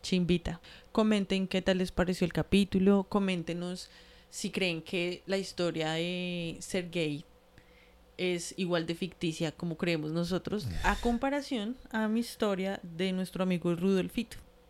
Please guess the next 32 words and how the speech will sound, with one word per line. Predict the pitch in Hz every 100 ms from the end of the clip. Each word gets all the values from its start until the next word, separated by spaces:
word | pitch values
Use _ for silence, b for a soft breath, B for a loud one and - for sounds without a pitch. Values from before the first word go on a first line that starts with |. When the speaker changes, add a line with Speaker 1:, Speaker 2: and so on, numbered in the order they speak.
| - b b b b b - - -
Speaker 1:
Y |
Speaker 2:
Rudolfito. | 226
Speaker 1:
también | 226 214 220 202 202 -
compártanos | 175 165 - 180 175 180 180 202 240 254
y | 254
escríbanos | 247 247 247 226 214 208 226 240
si | - 214
creen | 190 190 180
que | 170
la | 180
historia | 190 175 190 165
de | 165
Rudolfito | 165 185 185 - 180 - 165
es | 160 160
verdad | 156 156 156 156 160
o |
no | 160 165
es | 156
verdad. | 160 151 156 190 170
O |
sea, | 156 160
si, | 147 165 156 151 B B B B B B
si | - 202
Chris | 202 196
tiene | - 202
la | 208 220
razón | 233 220 240
o |
los | 226 208
otros | 185 165 180
investigadores | 180 175 196 185 175 160 156 151 160 - - -
también | - 180 160 160 160 160